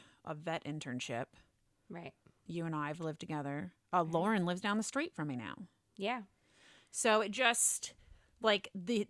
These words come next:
Speaker 1: the friendships that we were able to develop in college from four different complete backgrounds.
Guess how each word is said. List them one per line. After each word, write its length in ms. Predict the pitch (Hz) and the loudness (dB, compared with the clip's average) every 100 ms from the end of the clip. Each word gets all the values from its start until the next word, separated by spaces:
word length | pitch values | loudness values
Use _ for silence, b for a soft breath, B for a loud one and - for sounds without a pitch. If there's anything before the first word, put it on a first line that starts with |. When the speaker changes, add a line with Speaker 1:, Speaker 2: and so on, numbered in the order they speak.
| - | -4
Speaker 1:
the 100 | - | -6
friendships 1040 | - - 277 294 302 - 240 190 - - | -4 6 8 8 6 4 6 6 4 -2
that 200 | 180 170 | -2 -2
we 220 | 208 226 | -2 0
were 180 | 208 196 | 4 4
able 420 | 190 214 220 220 | 4 2 4 2
to 300 | 196 - 220 | 2 -2 -2
develop 640 | 202 208 165 190 185 170 117 | 0 -2 2 4 4 4 2
in 140 | 165 165 | -4 -4
college 960 | - 190 170 123 58 - - - - _ _ _ _ _ _ _ _ - | 0 2 2 0 -6 -8 -8 -8 -10 _ _ _ _ _ _ _ _ -20
from 220 | - 180 | -8 -8
four 440 | 151 - 214 214 214 | -6 -2 2 4 2
different 280 | 202 190 | 0 -2
complete 360 | 175 180 202 185 | -4 -4 -4 0
backgrounds. 840 | 165 151 - 107 50 - - - | 0 0 -4 -6 -6 -10 -10 -12